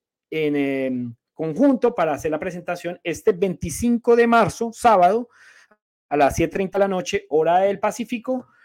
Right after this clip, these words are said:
para hacer también la presentación, como les mencionaba, del equipo y también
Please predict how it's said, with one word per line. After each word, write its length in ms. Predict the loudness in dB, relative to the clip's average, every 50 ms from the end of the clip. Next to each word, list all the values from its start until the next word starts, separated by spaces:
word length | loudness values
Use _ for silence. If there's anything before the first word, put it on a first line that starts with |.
| _ _ _ _ 0
para 300 | 2 4 4 6 4 2
hacer 240 | 0 0 -4 -6 -4
también 220 | -4 -2 0 0
la 60 | 0
presentación, 460 | -2 -2 -4 -4 -6 -6 -6 -6 -8
como 200 | -8 -6 -6 -4
les 80 | -4 -4
mencionaba, 640 | -4 -6 -4 -4 -2 -2 0 0 0 -2 -2 -4 _ _
del 720 | -6 0 2 2 2 2 0 0 0 0 0 2 0 0
equipo 460 | -2 -2 -2 -4 0 2 0 0 0 -4
y 140 | -8 -4
también 720 | -2 -2 -2 -2 -4 _ _ -4 0 0 0 0 -2 -6